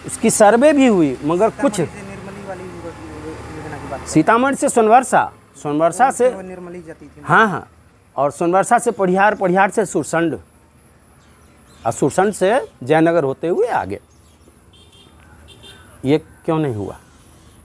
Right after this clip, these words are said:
Speaker 1: तो समस्याओं को लेकर के आगे कौन जाएगा? हमारा जनप्रतिनिधि जाएगा। हम अपने से ऊंचे प्रतिनिधि को कहेंगे कि भाई हमारी बात को उठाइए।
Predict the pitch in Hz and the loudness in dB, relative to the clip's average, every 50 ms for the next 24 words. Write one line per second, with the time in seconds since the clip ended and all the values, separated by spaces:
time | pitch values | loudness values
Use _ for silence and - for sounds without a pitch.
0 | _ _ _ - - 226 277 285 - - - - - - - - - - 175 165 | _ _ _ 0 2 2 2 2 0 -6 -18 -20 -20 -20 -14 -10 -4 -2 0 2
1 | 165 170 170 - - - 175 165 170 185 214 240 247 247 233 - 233 240 254 247 | 2 2 0 0 -2 0 2 4 6 6 6 4 2 0 0 2 4 4 4 4
2 | 202 170 156 156 185 202 - 170 - - - 220 226 233 240 262 - _ _ _ | 4 2 2 2 0 2 0 0 0 2 2 4 4 2 0 -4 -12 _ _ _
3 | _ _ _ _ _ - _ _ _ - 127 156 170 196 214 208 196 190 190 185 | _ _ _ _ _ -20 _ _ _ 2 2 4 6 6 4 4 4 4 6 6
4 | 175 160 170 165 165 156 156 156 160 160 175 175 139 104 127 165 202 196 - 147 | 6 6 6 4 4 2 0 0 0 2 2 2 0 0 -2 -2 -2 -2 -2 -4
5 | 151 - - 131 127 120 104 113 107 101 104 98 95 101 104 107 - - _ _ | -4 -4 -4 -6 -6 -6 -8 -8 -8 -6 -6 -4 -4 -4 -6 -6 -8 -10 _ _
6 | _ _ _ _ - - - - - - - 165 185 196 185 185 - 202 220 233 | _ _ _ _ -20 -20 -20 -20 -10 -4 0 2 2 2 2 2 0 0 2 2
7 | 240 214 - 233 202 180 160 151 - - 220 220 - - 170 - - 170 165 156 | 0 0 2 4 4 4 4 2 2 0 0 0 -2 -4 -6 -2 0 0 2 2
8 | 143 156 - - 147 - 131 127 135 139 147 - - 175 151 147 151 160 156 139 | 0 0 -2 -2 -2 -2 -2 -2 -2 -4 -4 -4 -4 -2 0 0 0 0 0 -2
9 | 117 127 139 120 110 123 131 - - 131 123 107 - 117 113 110 113 | -2 -2 -2 0 0 0 0 0 -2 -4 -4 -4 -6 -6 -6 -6 -8